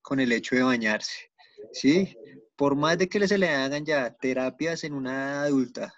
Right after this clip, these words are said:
de que, digamos, yo les ponía el ejemplo de, del compañero de mi hermana que se mordía las manos, los nudillos, se mordía los, se muerde los nudillos.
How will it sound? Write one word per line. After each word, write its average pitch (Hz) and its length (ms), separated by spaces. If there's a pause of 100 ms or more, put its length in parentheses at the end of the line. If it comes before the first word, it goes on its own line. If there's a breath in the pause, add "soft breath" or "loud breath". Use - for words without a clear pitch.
(160)
de 117 160
que, 120 380
digamos, 120 260
yo 131 80
les 143 160
ponía 131 240
el 117 60
ejemplo 120 380
de, 127 340 (140)
del 123 180
compañero 117 500
de 123 60
mi 131 80
hermana 110 260
que 120 140
se 127 100
mordía 110 340
las 120 160
manos, 107 380
los 113 160
nudillos, 113 580 (400 loud breath)
se - 160
mordía 120 360
los, 127 180
se 127 100
muerde 117 280
los 127 120
nudillos. 113 460